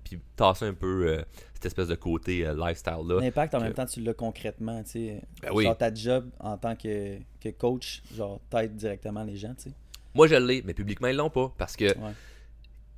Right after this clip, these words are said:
Speaker 1: quand je finis un coaching avec un client, là, ou en groupe, là, j'ai quarante personnes devant moi, là, puis là, là, je,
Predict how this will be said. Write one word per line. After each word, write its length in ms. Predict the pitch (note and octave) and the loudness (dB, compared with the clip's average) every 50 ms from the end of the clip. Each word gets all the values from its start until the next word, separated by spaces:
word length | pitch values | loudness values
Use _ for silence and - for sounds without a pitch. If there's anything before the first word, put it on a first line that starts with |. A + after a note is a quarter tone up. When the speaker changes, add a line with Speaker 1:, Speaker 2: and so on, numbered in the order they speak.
| - - - - | -14 -14 2 4
Speaker 1:
quand 120 | B2+ A#2+ | 4 4
je 80 | A2+ - | 4 2
finis 160 | - A#2 C3 | 2 4 4
un 80 | C3+ B2+ | 4 6
coaching 360 | - A2+ G#2 - - C#3 C#3 | 6 4 4 4 0 -2 -2
avec 140 | A#2 G2 G#2 | -2 0 0
un 100 | F#2+ F#2+ | -2 -2
client, 320 | - F#2+ F#2+ G#2 A#2+ C3+ | -2 -2 0 2 2 2
là, 160 | B2+ A2+ A2 | 2 2 0
ou 140 | G2 F#2 F#2 | 2 2 4
en 160 | F2+ F2+ F2 | 4 4 4
groupe, 300 | F2+ E2+ G2+ A#2 A#2+ - | 2 4 2 2 2 4
là, 100 | G#2 G2 | 0 0
j'ai 100 | F#2 F2+ | 0 0
quarante 300 | D#2+ - A2 G#2 A2+ A2+ | 0 2 4 4 4 4
personnes 280 | - F#2 - - A#2 A2+ | 2 0 0 0 -2 2
devant 280 | G#2 F#2 F#2 F#2 F2 E2+ | 2 4 4 4 2 2
moi, 180 | F2+ A2 A#2 | 0 0 0
là, 160 | A2 G2+ G2+ | 0 -2 -2
puis 160 | F#2+ - G2 F2+ | -4 -4 0 2
là, 80 | G2+ | 2
là, 160 | G#2 G2 F#2+ | 4 4 4
je, 100 | F#2+ F2+ | 2 2